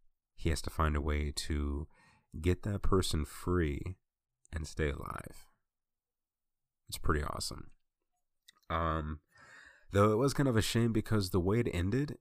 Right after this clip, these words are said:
it ended, it kind of felt like it ended abruptly. Now, it would have been one thing if they said they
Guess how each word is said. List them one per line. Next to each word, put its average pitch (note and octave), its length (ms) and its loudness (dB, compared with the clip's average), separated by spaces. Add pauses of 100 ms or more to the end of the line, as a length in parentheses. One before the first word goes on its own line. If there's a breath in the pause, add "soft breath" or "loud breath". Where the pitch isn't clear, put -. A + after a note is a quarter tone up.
(160)
it A2 220 2
ended, B2+ 580 2
it A#2+ 160 -2
kind D3 280 0
of D3 100 0
felt B2+ 160 -2
like A2 120 0
it G2+ 140 2
ended A2 220 2
abruptly. D2+ 720 -2 (840)
Now, F#2 240 6
it F#2+ 40 6
would A#2+ 120 4
have A2+ 40 -4
been E2+ 180 2
one F2+ 200 2
thing D#2+ 280 0
if D2+ 100 -4
they D#2+ 240 0
said D#2+ 380 -2
they D2+ 440 -2